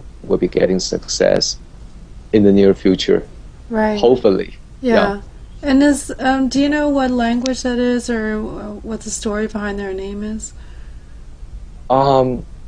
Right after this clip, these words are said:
Speaker 1: I honestly, I don't know. I asked them before, but, uh, it, it's just a pronunciation. They, they feel it's a cool, cool, cool name to call themselves Hibria.
Speaker 2: Yeah.
Speaker 1: It has no meaning, actually.
Speaker 2: Yeah.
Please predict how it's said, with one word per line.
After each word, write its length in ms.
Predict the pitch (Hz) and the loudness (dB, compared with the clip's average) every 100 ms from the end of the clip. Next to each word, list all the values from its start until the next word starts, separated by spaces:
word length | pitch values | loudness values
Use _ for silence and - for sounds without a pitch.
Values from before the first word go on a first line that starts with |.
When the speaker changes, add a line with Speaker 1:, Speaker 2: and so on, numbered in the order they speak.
| - - | -16 -2
Speaker 1:
I 680 | 135 135 131 127 127 123 - - 127 | 2 6 8 8 10 8 6 -2 2
honestly, 540 | 127 123 113 113 110 | 4 4 2 4 6
I 100 | 110 | 6
don't 220 | 107 107 | 4 4
know. 140 | 107 98 | 4 4
I 180 | 123 | 4
asked 320 | 127 165 175 160 | 4 4 2 2
them 100 | 143 | 4
before, 500 | 139 - 139 139 135 | 4 4 6 8 6
but, 280 | 127 113 | 6 4
uh, 260 | 101 120 117 | 4 4 4
it, 200 | - - - - | 2 -6 -10 -8
it's 160 | - 139 | -4 2
just 180 | 143 - | 4 4
a 100 | 123 | 2
pronunciation. 880 | - 117 113 110 - 104 104 110 101 | 2 4 4 2 4 4 4 0 2
They, 160 | 107 101 - - | 4 2 -4 2
they 120 | 107 | 2
feel 260 | - 113 95 | 4 4 6
it's 220 | 110 107 | 4 2
a 80 | 101 | -2
cool, 320 | - 104 95 - - - | 2 2 2 -4 -16 -12
cool, 580 | - 120 117 117 117 110 - - - - - - | 0 6 8 8 6 4 -2 -14 -16 -16 -14 -12
cool 240 | - 117 110 | 2 4 8
name 400 | 110 107 113 110 - - - - - - | 8 6 4 -4 -12 -16 -16 -14 -14 -6
to 80 | - | -6
call 380 | - 107 104 101 | 4 6 6 2
themselves 600 | - 107 104 107 98 - | 0 0 4 6 4 2
Hibria. 640 | - 110 104 101 98 92 90 - - | 2 4 6 6 6 6 2 -8 -4
Speaker 2:
Yeah. 340 | 247 214 196 139 | 0 0 2 4
Speaker 1:
It 100 | 143 | 6
has 220 | 131 123 | 4 4
no 140 | 123 | 4
meaning, 280 | 120 117 107 | 6 6 4
actually. 460 | 101 104 107 95 98 | 2 2 2 2 2
Speaker 2:
Yeah. 260 | 214 208 | 0 -4